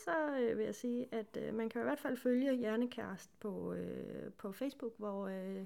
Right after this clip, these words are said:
hvor podcasten her, den har sin egen side. Øh, og ellers så er vi jo tilgængelige på alle, nu efterhånden alle podcastplatforme, som overhovedet findes. Så, øh, så det er bare med at komme i gang, hvis man ikke har hørt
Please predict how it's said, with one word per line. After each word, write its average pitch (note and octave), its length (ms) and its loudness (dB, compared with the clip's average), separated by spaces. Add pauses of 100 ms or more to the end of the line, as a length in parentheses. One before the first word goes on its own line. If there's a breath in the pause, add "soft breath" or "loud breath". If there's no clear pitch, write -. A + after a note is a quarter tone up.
hvor G3+ 140 -6
podcasten G#3 560 -4
her, G3 120 -6
den F#3+ 180 -8
har F#3 140 -8
sin F#3 160 -8
egen D#4 240 -4
side. C#4+ 360 -2 (180)
Øh, A3+ 360 -4 (120)
og A3+ 200 -4
ellers A#3+ 180 -2
så B3+ 140 -8
er A3+ 40 -4
vi A3 100 -4
jo G3 120 -4
tilgængelige G#3+ 540 -2
på G#3 140 -8
alle, G3 420 2 (600 loud breath)
nu A#3+ 300 8
efterhånden G3+ 680 -4
alle G#3 280 4 (100)
podcastplatforme, F#3 1400 -8
som F#3 240 -4
overhovedet F#3 360 -2
findes. F#3+ 400 -4
Så, - 140 -6
øh, F3+ 440 -4 (640 soft breath)
så - 120 -8
det A#3 60 0
er A#3+ 40 2
bare B3+ 140 4
med A#3+ 80 4
at A#3 60 2
komme A#3 180 2
i G#3 40 0
gang, G#3+ 200 -2
hvis A#3 160 -4
man A3 120 0
ikke G#3+ 120 -2
har G#3+ 60 -4
hørt G3+ 180 -2